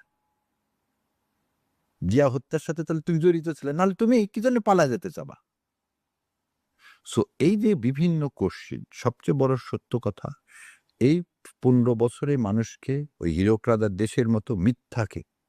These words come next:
বারবার বলতে হতো। যেমন আমি এক জায়গায় বলছি যে, "ভাইরে, এই Blood and Tears, এই বইটা দেখায় বলছিলাম যে, দেখেন এই, এই বইয়ে একদম লিস্ট করা আছে কোথায় কোথায় এই যে নব্বই হাজারের মতো যে বিহারিকে মা-, মেরে ফেলে দেওয়া হলো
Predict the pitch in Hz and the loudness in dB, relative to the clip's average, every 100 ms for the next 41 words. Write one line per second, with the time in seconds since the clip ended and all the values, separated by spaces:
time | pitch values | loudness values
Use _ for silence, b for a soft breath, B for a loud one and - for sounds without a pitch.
0 | - 73 113 117 101 107 95 95 95 95 | -12 0 2 2 2 -2 0 -2 -2 -4
1 | 101 196 190 160 160 143 120 127 117 104 | -2 0 2 0 0 -4 -6 -6 -6 -6
2 | 82 - - _ _ _ _ _ _ - | -10 -14 -20 _ _ _ _ _ _ -8
3 | 98 123 120 131 160 190 - - 180 175 | 0 0 2 0 0 -2 -4 -2 2 2
4 | - _ _ - 131 165 185 190 180 - | -2 _ _ -16 -4 2 2 2 -6 -6
5 | 156 117 - - _ _ _ _ _ - | -2 -2 -4 -20 _ _ _ _ _ 0
6 | 220 202 185 165 131 123 110 90 95 - | 2 4 2 2 -4 -6 -8 -8 -10 -12
7 | 71 73 _ _ _ _ _ _ - 127 | -20 -20 _ _ _ _ _ _ -10 -2
8 | 175 156 180 262 226 214 202 - 185 175 | 0 0 -2 2 2 2 -2 0 0 0
9 | 165 208 233 240 208 190 185 220 220 214 | 2 4 4 2 -2 -6 -2 0 2 0
10 | 190 151 220 262 - - 196 175 143 123 | 0 0 0 0 -6 -2 2 4 2 0
11 | 175 - - 208 - 240 233 190 165 190 | -6 -6 -4 -4 0 0 0 -4 -4 -2
12 | 214 185 180 151 151 139 170 202 170 185 | 0 0 0 2 0 0 2 2 2 -4
13 | 214 220 208 190 214 196 196 160 139 165 | 0 0 0 0 -2 2 0 0 0 2
14 | 180 214 208 208 151 131 117 160 180 - | 2 0 2 0 2 0 2 4 2 2
15 | 185 170 143 117 92 82 | 0 2 2 0 -2 -6